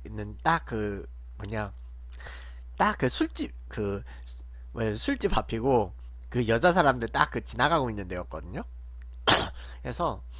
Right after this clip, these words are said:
이제 게스트를 섭외를 하고 있는 거야, 즉석에서. <laughs> 아, 그 방송 보신 분들 알 거예요.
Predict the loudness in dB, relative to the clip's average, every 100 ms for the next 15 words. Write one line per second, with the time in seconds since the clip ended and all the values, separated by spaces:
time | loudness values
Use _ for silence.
0 | -12 -12 -12 -12 -12 -12 -12 -14 -14 -14
1 | -14 -12 -2 -2 6 4 6 4 4 4
2 | 6 6 4 2 -2 -2 -2 -2 -4 -8
3 | -6 -6 -4 -4 -4 -8 -12 -14 -14 -12
4 | -12 -12 -12 -12 -10 -6 -6 -6 -12 -14
5 | -14 -14 -12 -12 -12 -6 0 2 2 0
6 | 0 2 2 0 -2 -2 0 0 0 0
7 | 0 2 -2